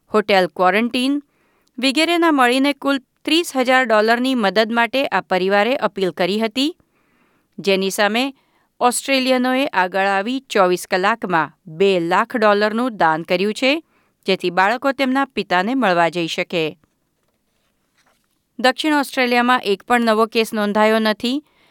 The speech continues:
ત્યારે સાઉથ ઓસ્ટ્રેલિયાના પ્રીમિયર સ્ટીવન માર્શલે કહ્યું છે કે ન્યૂ સાઉથ વેલ્સ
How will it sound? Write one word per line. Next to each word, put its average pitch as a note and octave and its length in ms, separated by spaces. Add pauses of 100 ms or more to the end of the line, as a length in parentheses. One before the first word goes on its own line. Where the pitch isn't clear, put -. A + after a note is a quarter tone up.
(140)
ત્યારે F3+ 220
સાઉથ F#3 340
ઓસ્ટ્રેલિયાના G#3 600
પ્રીમિયર G#3+ 420
સ્ટીવન F3+ 460
માર્શલે G3+ 440
કહ્યું G#3 300
છે C4+ 180
કે A#3+ 140
ન્યૂ G3 240
સાઉથ E3+ 400
વેલ્સ G#3 320